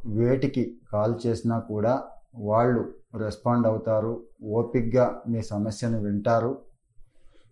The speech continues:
మీకు ఏదైతే మానసిక సమస్య ఉందో దానికి చక్కటి పరిష్కారాన్ని అందిస్తారు. మీరు సమస్య నుంచి బయటపడే వరకు కూడా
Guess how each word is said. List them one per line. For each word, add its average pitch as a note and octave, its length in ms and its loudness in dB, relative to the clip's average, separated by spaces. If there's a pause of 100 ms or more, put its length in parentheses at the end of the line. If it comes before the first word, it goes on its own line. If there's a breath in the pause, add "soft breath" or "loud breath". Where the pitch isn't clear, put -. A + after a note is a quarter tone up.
(140)
మీకు B2+ 380 2
ఏదైతే B2 480 2
మానసిక A2+ 500 0
సమస్య G#2+ 520 -4
ఉందో A2+ 460 -2
దానికి A2 680 -2
చక్కటి A2+ 440 -2
పరిష్కారాన్ని A2+ 1040 0 (240)
అందిస్తారు. A2 760 -2 (1120)
మీరు B2+ 200 4
సమస్య B2 460 2
నుంచి C3+ 680 2
బయటపడే A2+ 680 2
వరకు A#2+ 400 2
కూడా A2 540 2